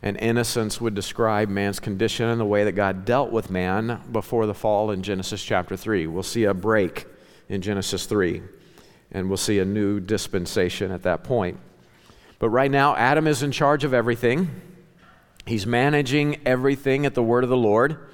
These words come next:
God tells him and his wife, "Be fruitful, multiply, replenish the earth, subdue it, have dominion over the fish of the sea,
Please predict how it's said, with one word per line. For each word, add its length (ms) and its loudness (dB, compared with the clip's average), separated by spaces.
God 200 0
tells 600 0
him 440 0
and 140 2
his 160 0
wife, 440 2
"Be 140 2
fruitful, 460 -2
multiply, 580 0
replenish 540 2
the 140 2
earth, 180 2
subdue 360 0
it, 120 -2
have 180 0
dominion 400 0
over 140 0
the 100 -2
fish 260 -2
of 60 -4
the 100 0
sea, 460 0